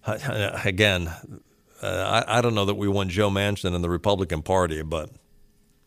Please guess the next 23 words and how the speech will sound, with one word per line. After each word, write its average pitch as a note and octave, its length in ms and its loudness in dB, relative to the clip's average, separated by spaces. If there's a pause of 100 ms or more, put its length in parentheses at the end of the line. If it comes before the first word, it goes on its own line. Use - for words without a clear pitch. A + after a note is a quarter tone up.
(300)
I'm F#2+ 200 0
happy F#2+ 360 0
he F#2+ 160 2
is, F2 200 0
uh, F2 160 2
more F2+ 240 -2
conservative F2+ 600 -4
than E2+ 140 -4
the E2+ 100 -2
rest F2+ 220 -2
of E2+ 60 -8
his D#2+ 140 -10
party, E2 360 -6 (1300)
or F2+ 80 0
at F2 60 0
least F#2+ 220 0
moderate. F2+ 540 2 (800)
But, B2 380 6
uh, A#2 160 6
so D#3 180 6
they, F#3 180 4
they D#3+ 200 2
voted D3+ 460 6